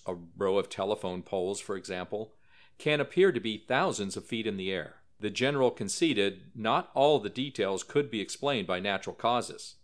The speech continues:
"Witness reports have been made by credible observers of relatively incredible things," he said. "It is this group of observations that we are now attempting to resolve."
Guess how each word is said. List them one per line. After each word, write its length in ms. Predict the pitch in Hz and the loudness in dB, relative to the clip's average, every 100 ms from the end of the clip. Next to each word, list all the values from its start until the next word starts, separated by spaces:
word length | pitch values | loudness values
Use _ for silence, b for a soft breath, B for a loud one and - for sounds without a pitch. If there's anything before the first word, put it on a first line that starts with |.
| _ - _ - | _ -20 _ -2
"Witness 440 | 110 135 160 151 | 0 2 2 0
reports 480 | 135 123 147 165 165 | -2 2 4 4 4
have 120 | 127 | 0
been 160 | 120 113 | 0 2
made 240 | 120 123 | 2 2
by 180 | 113 110 | 4 2
credible 500 | 104 127 135 120 98 | 4 4 4 4 2
observers 600 | 92 - 101 104 135 131 - | 0 2 2 4 0 -2 -4
of 300 | 117 117 98 - | -2 -2 -4 -8
relatively 680 | 95 110 147 147 131 127 120 | 0 2 2 0 0 0 -2
incredible 440 | 113 127 123 113 | 2 2 4 0
things," 520 | 104 165 107 - - - | 2 0 -2 -6 -14 -12
he 100 | 90 | -12
said. 340 | - 98 - - - - - - - - | -10 -10 -12 -16 -20 -20 -20 -20 -12 -2
"It 120 | 117 | 2
is 280 | 123 104 98 | 2 2 2
this 240 | 143 202 | 4 4
group 320 | - 113 95 | 2 -2 -2
of 140 | 107 92 | -2 0
observations 760 | 98 90 101 95 95 104 95 | 0 0 -2 0 0 -2 -4
that 140 | 107 104 | -2 0
we 140 | 113 | 2
are 100 | 107 | 2
now 500 | 107 113 101 90 - - - | 2 2 4 2 -2 -10 -12
attempting 460 | 90 131 110 101 | -2 0 0 -4
to 100 | 90 | -6
resolve." 500 | 87 85 90 85 73 | -6 -4 -4 -4 -8